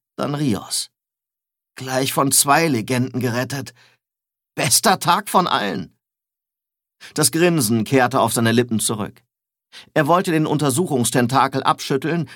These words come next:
und aufstehen, doch die Mädchen hielten ihn fest. „Bleib liegen, Brüderchen“, sagte die Blauhaarige. „Ma und Pa bringen mich um, wenn du tot nach Hause kommst.“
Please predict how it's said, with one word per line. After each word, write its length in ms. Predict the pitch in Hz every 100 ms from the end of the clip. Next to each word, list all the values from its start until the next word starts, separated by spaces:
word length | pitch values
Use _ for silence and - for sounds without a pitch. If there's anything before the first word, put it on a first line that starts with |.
| _
und 200 | 120 117
aufstehen, 680 | 131 160 - - 180 156 127 _ _ -
doch 140 | -
die 120 | 170
Mädchen 480 | 170 170 160 - 127
hielten 360 | 113 123 117 113
ihn 120 | 110
fest. 440 | - 87 - - _ _ _ _ _ -
„Bleib 280 | 160 190
liegen, 320 | 160 190 190 147
Brüderchen“, 640 | 131 117 107 - 87 - _ _ _ -
sagte 420 | 120 127 120 107
die 160 | 101 95
Blauhaarige. 800 | 117 120 104 107 101 92 85 - _ _ _ - _ -
„Ma 200 | 143 147
und 100 | 143
Pa 200 | 135 185
bringen 240 | 165 180
mich 220 | 170 - -
um, 140 | 220
wenn 120 | 139
du 80 | 117
tot 260 | 110 123 117
nach 140 | 113
Hause 280 | 120 113 110
kommst.“ 460 | 120 69 - -